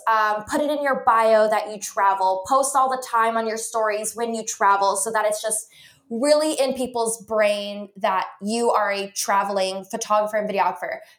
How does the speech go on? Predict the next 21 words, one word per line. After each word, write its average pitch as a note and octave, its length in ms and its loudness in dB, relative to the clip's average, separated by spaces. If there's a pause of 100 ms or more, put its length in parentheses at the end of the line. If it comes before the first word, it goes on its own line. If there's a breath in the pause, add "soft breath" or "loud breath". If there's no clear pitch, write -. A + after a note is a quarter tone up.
To C4+ 100 -2
that, E4+ 320 4 (120)
I A#3+ 180 2
absolutely G#3 540 -2
agree. - 360 -8 (480 loud breath)
Um, A3 460 2
another D4 300 2
thing E4 200 -4
people D4 260 0
say A#3 480 2 (100)
is G#3+ 460 -2 (100)
to G#3 460 -8
go C#4 220 4
to E4+ 80 0
those B3+ 280 0
places G#3 580 -2 (100)
on G#3+ 140 -2
your G#3+ 200 -4
own G#3+ 260 -2
dime G#3 540 -6 (360 soft breath)
and G#3+ 640 -2